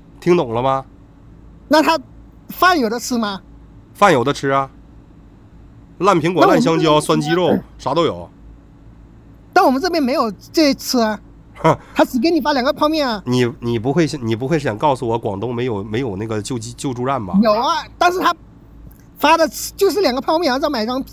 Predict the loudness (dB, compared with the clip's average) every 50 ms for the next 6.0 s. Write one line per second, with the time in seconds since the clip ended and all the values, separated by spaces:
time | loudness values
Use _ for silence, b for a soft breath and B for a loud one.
0 | -18 -20 -12 -4 -2 -2 -2 -2 -2 -2 -2 0 -2 -4 -4 -4 -4 -6 -6 -10
1 | -14 -20 -20 -20 -20 -20 -20 -20 -20 -20 -20 -20 -20 -20 -10 -4 -2 -2 0 -2
2 | -4 -4 -6 -8 -6 -6 -6 -4 -4 -6 -8 -10 -14 -18 -8 -6 -4 -4 -4 -4
3 | -2 -2 -2 -2 -2 -4 -2 -2 -4 -2 -2 -4 -4 -2 -2 -4 -4 -2 -4 -4
4 | -4 -4 -2 -2 -2 -4 -6 -10 -16 -20 -20 -20 -20 -20 -20 -20 -20 -20 -20 -8
5 | -4 -2 -2 -2 -2 -2 -4 -2 -2 0 0 0 0 0 -2 -4 -4 -4 -4 -4